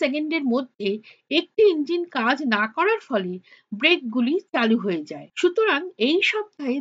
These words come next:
দ্বিতীয় যে হট ফায়ার পরীক্ষাটি করার কথা ছিল, সেই পরীক্ষার দিন কিন্তু পিছিয়ে দেওয়া হয়েছে এবং সম্ভবত আর্টেমিস চন্দ্র অবতরণ প্রোগ্রামটি পরের বছর অবধি পিছিয়ে গিয়েছে। সবশেষে আরেকটি খবর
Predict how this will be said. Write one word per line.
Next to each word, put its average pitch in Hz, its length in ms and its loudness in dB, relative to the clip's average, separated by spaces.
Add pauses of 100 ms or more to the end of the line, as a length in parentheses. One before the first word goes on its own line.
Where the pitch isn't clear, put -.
দ্বিতীয় 277 360 0 (100)
যে 370 140 2
হট 285 240 -4
ফায়ার 339 280 -2
পরীক্ষাটি 302 440 -6 (100)
করার 262 340 2
কথা 220 220 -6 (100)
ছিল, 294 160 0 (520)
সেই 339 200 2 (140)
পরীক্ষার 302 420 -4 (140)
দিন 285 140 0 (140)
কিন্তু 254 280 -4 (140)
পিছিয়ে 302 440 -2
দেওয়া 160 240 -10
হয়েছে 165 320 -14 (240)
এবং 294 140 4 (160)
সম্ভবত 294 520 6 (680)
আর্টেমিস 359 420 2 (140)
চন্দ্র 254 300 2 (120)
অবতরণ 247 440 -2 (120)
প্রোগ্রামটি 214 540 -2 (380)
পরের 302 280 4 (100)
বছর 240 260 -4 (100)
অবধি 190 260 -6 (300)
পিছিয়ে 240 440 0
গিয়েছে। - 340 -20 (200)
সবশেষে 427 560 2 (440)
আরেকটি 359 340 4 (120)
খবর 262 220 2